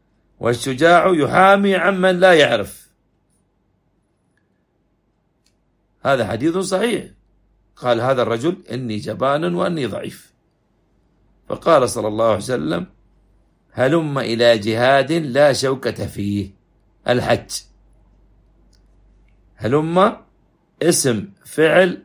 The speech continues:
أمر بمعنى أقبل، تعال. هلم اسم فعل أمر بمعنى أقبل. وهكذا حي،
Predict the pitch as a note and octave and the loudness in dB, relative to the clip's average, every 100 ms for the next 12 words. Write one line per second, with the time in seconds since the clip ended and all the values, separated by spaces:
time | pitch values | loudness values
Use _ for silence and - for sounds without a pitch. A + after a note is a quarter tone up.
0 | - D#3+ C3 F#2+ - _ _ _ _ _ | 0 2 2 -2 -12 _ _ _ _ _
1 | _ _ _ _ _ G#2+ A#2 C#3 D3+ D3 | _ _ _ _ _ -6 0 0 2 0
2 | E3+ F3 C3 B2 E2+ - _ _ _ _ | 0 -2 -2 -4 -4 -14 _ _ _ _
3 | _ _ _ _ _ - G2+ D#3 E3 C3+ | _ _ _ _ _ -4 2 4 4 2
4 | - _ _ _ _ _ _ _ _ _ | -4 _ _ _ _ _ _ _ _ _
5 | _ _ _ F#2+ G#2+ A#2+ A#2 F3 G#3 _ | _ _ _ -4 -2 0 2 0 0 _
6 | _ _ _ _ _ _ _ _ D3 E3 | _ _ _ _ _ _ _ _ 0 0
7 | C3+ G2+ G#2+ - _ - D3 G3+ G3+ - | 0 -4 -8 -18 _ -2 2 4 2 -2
8 | - D#3 B2 - - _ _ _ _ _ | 0 2 2 -4 -14 _ _ _ _ _
9 | _ _ _ _ _ _ - A#2 C#3 C#3 | _ _ _ _ _ _ -6 0 2 2
10 | D#3+ G3 A#3+ _ _ _ _ _ _ _ | 0 -2 -6 _ _ _ _ _ _ _
11 | - F3+ D3 A2 G2+ - _ _ _ _ | 2 2 2 -4 -6 -10 _ _ _ _
12 | _ _ _ _ _ _ _ _ _ _ | _ _ _ _ _ _ _ _ _ _
13 | _ _ _ _ _ _ _ _ _ _ | _ _ _ _ _ _ _ _ _ _
14 | _ _ _ _ _ _ _ _ _ _ | _ _ _ _ _ _ _ _ _ _
15 | _ _ _ _ _ _ _ _ _ _ | _ _ _ _ _ _ _ _ _ _
16 | E3+ F#3 D3+ C#3+ A2 D#3+ D3+ A#2 - | 2 2 2 2 2 0 2 -2 -4